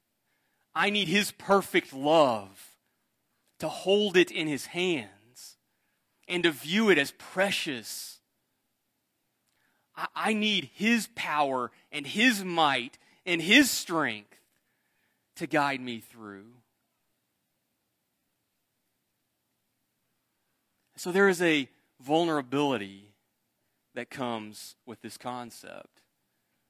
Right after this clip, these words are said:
There's humility that is needed when we think about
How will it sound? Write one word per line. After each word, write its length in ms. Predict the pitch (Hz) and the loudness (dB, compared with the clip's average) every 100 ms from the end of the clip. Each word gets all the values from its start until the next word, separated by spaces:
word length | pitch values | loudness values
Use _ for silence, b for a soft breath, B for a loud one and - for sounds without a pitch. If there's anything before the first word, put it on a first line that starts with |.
| - | -6
There's 320 | 143 147 - _ | -6 -6 -10 _
humility 920 | - 151 127 135 143 123 101 95 98 _ _ _ _ _ _ _ _ _ | -14 -8 -4 -2 0 -2 -6 -14 -20 _ _ _ _ _ _ _ _ _
that 120 | 120 | -6
is 160 | 110 104 | -6 -8
needed 520 | 107 101 92 98 - _ _ _ _ _ _ _ _ _ _ | -12 -12 -14 -20 -20 _ _ _ _ _ _ _ _ _ _
when 140 | 110 | -10
we 120 | 113 | -10
think 260 | 110 127 117 | -8 -10 -10
about 580 | 107 110 104 104 - | -6 0 0 0 -6